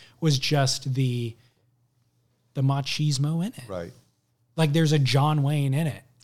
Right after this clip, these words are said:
Speaker 2: Right.
Speaker 1: That
Speaker 2: Right.
Speaker 1: I was born a hundred years too late for.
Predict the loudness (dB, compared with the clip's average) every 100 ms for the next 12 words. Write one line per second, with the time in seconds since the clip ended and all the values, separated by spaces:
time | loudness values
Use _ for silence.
0 | -12 -6 -6 -8 -18 _ _ -2 2 2
1 | 0 -8 _ -16 -14 -14 _ _ 2 4
2 | 4 2 0 0 -2 -2 -2 -2 -2 -2
3 | -2 -4 -4 -2 -2 -6 -10 -12 -10